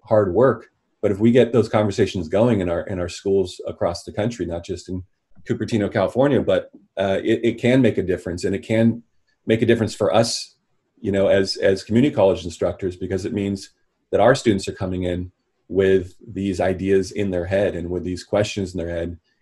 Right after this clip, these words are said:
and then we can further that, those discussions as we go. I wanna highlight a couple things that, uh, Elise and Kyle said. Kyle, first of all,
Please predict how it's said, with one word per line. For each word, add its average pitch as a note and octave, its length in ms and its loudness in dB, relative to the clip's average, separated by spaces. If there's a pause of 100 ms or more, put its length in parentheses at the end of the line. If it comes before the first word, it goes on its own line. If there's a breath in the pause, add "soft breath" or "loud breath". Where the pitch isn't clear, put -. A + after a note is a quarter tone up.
(180)
and G2 140 -2
then F#2+ 160 0
we G2+ 120 -2
can G2+ 120 -4
further G2 600 0 (180)
that, F#2 260 0
those F2+ 180 -2
discussions E2+ 840 -8 (460)
as F2 320 -2
we F2 140 -4
go. F2 440 -2 (160)
I A2 80 2
wanna G#2 160 2
highlight G#2 360 2 (380)
a F#2+ 80 -4
couple G#2+ 300 0
things F#2+ 320 -4
that, F2 280 -4
uh, F2+ 340 -4 (280)
Elise F#2+ 360 -4
and F#2 140 -10
Kyle F#2 240 -4
said. F2+ 380 -4
Kyle, G2 300 0
first F#2+ 260 -4
of G2 80 0
all, F2+ 240 -4